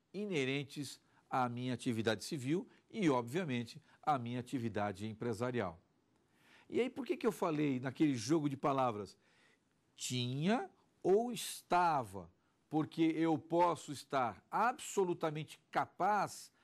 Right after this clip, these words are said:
à época da constituição da minha empresa e, em algum momento, por qualquer razão,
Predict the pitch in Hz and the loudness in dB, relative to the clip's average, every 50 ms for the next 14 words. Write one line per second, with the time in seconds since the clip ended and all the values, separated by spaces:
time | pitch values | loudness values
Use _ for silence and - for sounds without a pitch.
0 | _ _ - - 147 151 147 147 156 180 220 220 214 - 170 139 - 165 151 123 | _ _ -6 0 2 2 4 4 2 2 0 0 -2 -4 -8 -6 -2 -2 -2 0
1 | 127 147 139 147 139 - - 147 123 - - - 143 117 - - 131 117 117 113 | -2 -2 -2 -2 -2 -4 -4 -8 -8 -10 -10 -8 -8 -8 -6 -4 -2 -2 -2 -2
2 | 110 113 117 117 98 123 131 135 139 139 139 196 240 - - _ _ _ _ _ | -4 -6 -8 -8 -4 0 2 2 2 2 0 -4 -6 -6 -10 _ _ _ _ _
3 | _ _ _ _ _ _ - - 214 208 226 220 220 - _ _ _ _ _ - | _ _ _ _ _ _ 2 6 6 6 6 4 0 -10 _ _ _ _ _ -16
4 | 247 254 240 233 208 190 160 147 185 208 208 190 160 139 135 147 175 185 - - | -12 -6 -2 -2 0 0 0 -2 -2 0 0 0 0 0 0 -2 -4 -4 -6 -8
5 | - - 240 190 - 208 180 156 - - 226 214 202 151 151 135 120 101 139 143 | -6 -4 -4 0 2 2 2 2 0 0 0 0 0 0 -2 -4 -4 -4 -4 -4
6 | 143 156 180 | -4 -6 -8